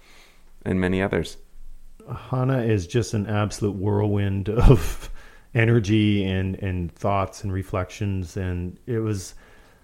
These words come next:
Speaker 2: you know, it was a Zoom conversation, but I kinda wished it was our first YouTube one because she is just,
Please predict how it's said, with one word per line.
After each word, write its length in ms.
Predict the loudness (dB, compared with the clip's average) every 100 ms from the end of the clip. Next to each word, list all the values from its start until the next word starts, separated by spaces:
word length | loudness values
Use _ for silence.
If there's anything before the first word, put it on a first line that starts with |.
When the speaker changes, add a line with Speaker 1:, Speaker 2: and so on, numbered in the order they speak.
| _ -2
Speaker 2:
you 120 | 2
know, 240 | 4 4 4
it 80 |
was 180 | 4 4
a 60 | 4
Zoom 320 | 6 6 6
conversation, 640 | 4 4 4 6 4 4 0
but 120 | 0
I 80 | 0
kinda 260 | 0 2
wished 480 | 4 4 2 -4 -4
it 40 |
was 160 | 0 2
our 140 | 0
first 280 | 2 0 2
YouTube 400 | 2 2 2 2
one 300 | 2 -2 -2
because 380 | -4 -2 -4 -4
she 300 | -10 -2 0
is 160 | 0 -2
just, 300 | -2 -4